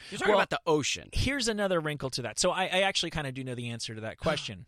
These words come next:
Speaker 1: Oh, okay. Is it super sad and depressing? 'Cause my,
Speaker 2: Mm.
Speaker 1: I've,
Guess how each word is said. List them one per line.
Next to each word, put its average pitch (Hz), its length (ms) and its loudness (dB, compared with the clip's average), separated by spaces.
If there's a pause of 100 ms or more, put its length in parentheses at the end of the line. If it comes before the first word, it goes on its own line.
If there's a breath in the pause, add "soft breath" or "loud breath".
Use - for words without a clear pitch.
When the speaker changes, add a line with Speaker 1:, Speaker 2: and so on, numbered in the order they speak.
(100)
Speaker 1:
Oh, 151 320 6
okay. 135 360 2
Is 110 120 -2
it 120 120 -8
super - 320 -2
sad 131 280 0
and 123 80 -8
depressing? 135 560 -4
'Cause 131 180 -8
my, 135 100 -4
Speaker 2:
Mm. - 60 -6
Speaker 1:
I've, 147 260 2